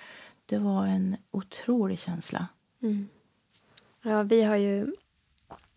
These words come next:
Speaker 2: ett barn då som föddes med, med hjärtfel.
Speaker 1: Jaha.
Speaker 2: Och, och det, det såg de redan på, på rutinultraljudet då, att det var någonting fel. Och då trodde de inte att,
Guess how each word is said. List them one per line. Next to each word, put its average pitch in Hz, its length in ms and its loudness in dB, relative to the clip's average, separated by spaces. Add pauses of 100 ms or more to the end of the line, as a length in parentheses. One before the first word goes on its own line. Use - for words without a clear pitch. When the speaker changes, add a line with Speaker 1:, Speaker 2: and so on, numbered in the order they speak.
(100)
Speaker 2:
ett 208 160 2
barn 196 200 6
då 196 100 2
som 190 180 0
föddes 196 380 -2
med, 208 400 -4
med 202 140 0
hjärtfel. 202 540 -4 (100)
Speaker 1:
Jaha. 240 340 0 (500)
Speaker 2:
Och, 202 420 0 (680)
och 220 540 -2 (2250)
det, 214 300 6
det 208 120 6
såg 208 280 4
de 190 180 2
redan 190 320 2
på, 107 440 -2
på - 180 -2
rutinultraljudet 202 1040 0
då, - 80 -2
att 196 180 -2
det 208 80 -4
var 202 180 0
någonting 190 340 -4
fel. 196 300 -4
Och 196 80 -2
då 208 120 0
trodde 196 320 -2
de 190 180 0
inte 190 280 -6
att, - 340 -12